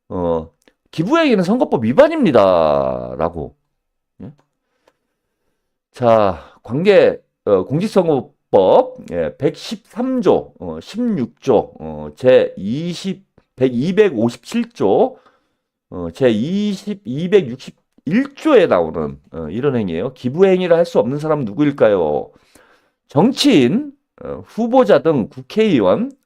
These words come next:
지방의회 의원, 지방자치단체장, 정당의 대표자, 후보자, 정치인 및 후보자의 배우자, 정당 및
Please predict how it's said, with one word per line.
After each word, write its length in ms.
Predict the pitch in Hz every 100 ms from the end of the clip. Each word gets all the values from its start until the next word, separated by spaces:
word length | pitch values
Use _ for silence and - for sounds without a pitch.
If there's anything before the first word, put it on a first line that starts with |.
| _ _ _ _ _ _
지방의회 600 | - 147 208 220 185 - _ _ _ _ _ - 139 185 185 214 - - _ -
의원, 500 | 139 226 202 98 73 - _ _ _
지방자치단체장, 1300 | - 180 185 131 120 - 190 147 131 90 87 202 247 _ _ _ _ _ _
정당의 600 | - 135 190 208 202 196
대표자, 600 | 107 135 - 180 - 73 _ _ _ _ _ _ _ _ -
후보자, 540 | 262 254 202 107 - _ _ _
정치인 640 | - 131 185 - 220 175 156
및 300 | 233 285 _ _ _ _ _ _ _ _
후보자의 540 | - 226 240 240 208 -
배우자, 480 | 107 190 147 92 - _ _ _ _ _ _ _
정당 500 | - 143 196 202 196
및 260 | 220 240